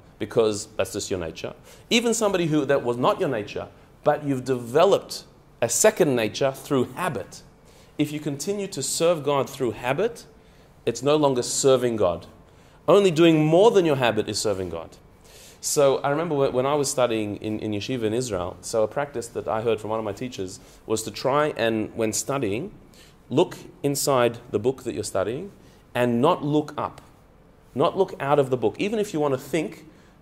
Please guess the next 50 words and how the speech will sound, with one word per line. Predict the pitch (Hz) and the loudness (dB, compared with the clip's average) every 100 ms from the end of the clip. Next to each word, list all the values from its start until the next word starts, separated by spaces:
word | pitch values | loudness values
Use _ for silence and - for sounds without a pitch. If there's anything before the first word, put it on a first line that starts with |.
| - - - - _ _ | -20 -20 -20 -20 _ _
just | 147 165 - | -2 -2 0
keep | 175 156 | 0 2
your | 131 | 2
eyes | 143 156 156 | 4 2 2
on | - 143 | 2 2
the | 131 | 0
page | 131 104 90 - - - - - | 0 0 0 -8 -18 -20 -20 -8
and | 117 | -6
see | - 190 | -2 -2
how | 160 143 | 2 2
long | 143 135 | 4 2
you | 120 | 0
could | - | -4
do | 107 95 | -2 -2
it. | - - - - - - - - - - _ - | -4 -12 -20 -20 -20 -20 -20 -20 -20 -20 _ -8
And, | 123 123 123 113 - - - - | -2 0 0 -4 -10 -16 -20 -8
and | 139 | -2
I | 143 | -2
tried | 160 160 135 | 0 2 2
it, | - | 2
like, | 127 139 | 2 2
I | |
could | 147 147 | 0 0
do | 156 | 2
it | 160 | 0
for | - | 0
an | 127 | 0
hour. | 110 107 90 92 - - | 2 2 2 -2 -16 -4
I, | 107 | 0
I, | 95 113 - - 127 | 2 2 0 0 -2
after | - 123 | 2 2
a | |
while, | 110 107 87 87 - | 4 4 2 -2 -6
I | |
could | 104 | -6
do | 113 | -4
it | 117 | -4
for | 113 | -6
an | 92 | -6
hour. | 90 87 - - - - - - - - - - | -8 -10 -14 -20 -20 -20 -20 -20 -20 -20 -14 -6
And | 117 | -4
it's | 117 120 | -4 -4
excruciating. | - - 120 104 95 82 85 - - - - - - - - - - - | -4 -4 -4 -4 -4 -4 -8 -16 -20 -20 -20 -20 -20 -20 -20 -20 -20 -2
It, | 110 | 0
it | 110 107 107 | 2 2 2
is | 104 | 0
excruciating | 104 - - 131 127 107 | 0 -2 0 0 2 0
to | 104 | 0
do | 107 | 0
it, | 95 | 0